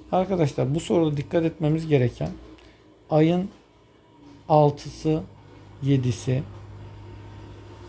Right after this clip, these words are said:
sonra, e, on üçü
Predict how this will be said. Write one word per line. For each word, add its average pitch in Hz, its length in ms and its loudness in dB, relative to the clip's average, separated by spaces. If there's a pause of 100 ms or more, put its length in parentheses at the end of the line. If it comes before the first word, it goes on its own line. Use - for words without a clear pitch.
(760)
sonra, 165 540 2 (2250)
e, 143 640 4 (800)
on 175 160 2
üçü 160 460 0